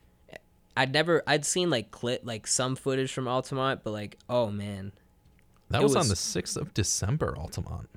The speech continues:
Speaker 1: It was so heavy. Like, I was watching, I was just like, I mean,
Speaker 2: Whew.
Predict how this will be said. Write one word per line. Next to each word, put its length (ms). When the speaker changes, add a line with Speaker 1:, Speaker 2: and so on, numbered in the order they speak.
Speaker 1:
It 60
was 180
so 380
heavy. 460
Like, 280
I 140
was 160
watching, 380
I 100
was 80
just 240
like, 220
I 100
mean, 180
Speaker 2:
Whew. 80